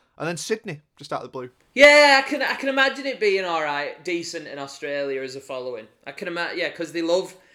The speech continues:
Speaker 2: they love stuff like that, and it's like, it, people do, like, people do grime over the top of D and B and stuff, and
Speaker 1: Yeah.
Speaker 2: they're, they absolutely fucking love D and B
Speaker 1: Yeah, they
Speaker 2: in
Speaker 1: te-, they tear
Speaker 2: Australia.
Speaker 1: into it,
Speaker 2: They,
Speaker 1: don't they? There's so many
Speaker 2: yeah,
Speaker 1: festivals
Speaker 2: they,
Speaker 1: dedicated to
Speaker 2: oh
Speaker 1: it.
Speaker 2: my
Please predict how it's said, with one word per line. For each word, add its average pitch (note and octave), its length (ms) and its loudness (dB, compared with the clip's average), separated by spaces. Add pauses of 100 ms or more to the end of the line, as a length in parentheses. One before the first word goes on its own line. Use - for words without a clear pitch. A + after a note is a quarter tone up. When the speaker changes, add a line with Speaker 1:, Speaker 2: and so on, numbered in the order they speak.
(240)
Speaker 2:
they E3 80 -8
love E3+ 240 0
stuff - 320 -8
like B2+ 260 -8
that, G2 220 -12
and F3+ 180 -2
it's - 160 -4
like, G3+ 160 -6
it, F#3 460 -6
people G#3+ 340 -6
do, F#3+ 400 -4 (100)
like, C#3 500 -6
people G3+ 240 -8
do F#3+ 120 -4
grime E3 480 -4
over D3 180 -6
the D3+ 100 -6
top D3 340 -10
of C3+ 280 -8 (460)
D D3+ 180 -4
and B2+ 160 -8
B C3+ 220 -4
and D3 160 -8
stuff, C#3 300 -8
and C#3+ 80 0
Speaker 1:
Yeah. C3+ 140 0
Speaker 2:
they're, B2+ 240 -2 (120)
they C#3+ 240 -8 (400)
absolutely D3 560 -4
fucking - 460 -20 (920)
love D3+ 680 0
D C#3 100 -4
and C3 60 2
B - 20 6
Speaker 1:
Yeah, F3 80 6
they D#3+ 80 4
Speaker 2:
in D3+ 60 4
Speaker 1:
te-, B2+ 60 0
they - 20 4 (380)
tear A#3+ 380 6
Speaker 2:
Australia. G3+ 120 6
Speaker 1:
into G#3+ 180 0
it, E3+ 60 0
Speaker 2:
They, - 60 -4
Speaker 1:
don't E3+ 180 2
they? D#3 60 -4
There's C#3+ 160 -4
so F3+ 140 -2
many F#3 120 -4
Speaker 2:
yeah, E3 60 -14
Speaker 1:
festivals C#3+ 580 0
Speaker 2:
they, C3+ 80 -4
Speaker 1:
dedicated C3 520 -4
to D#3+ 60 -4
Speaker 2:
oh E3 200 4
Speaker 1:
it. D3+ 100 -2
Speaker 2:
my B2+ 200 -4